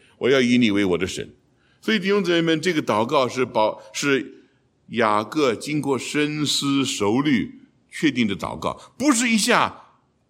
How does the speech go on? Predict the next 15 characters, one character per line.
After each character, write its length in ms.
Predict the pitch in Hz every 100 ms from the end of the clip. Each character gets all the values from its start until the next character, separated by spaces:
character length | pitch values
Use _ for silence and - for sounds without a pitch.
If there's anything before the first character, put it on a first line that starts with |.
| _ _
紧 300 | - 160 165
急 200 | 151 165
了、 460 | 254 220 - - _ _ _ _ _ _
紧 280 | - 180 160
张 240 | 180 220
了、 160 | 220 -
没 120 | 156 247
有 80 |
办 260 | 226 240 180
法 120 | 135
了， 120 | 131
只 220 | 117 165 220
好 180 | 175
祷 180 | 165 110
告。 300 | 131 113 -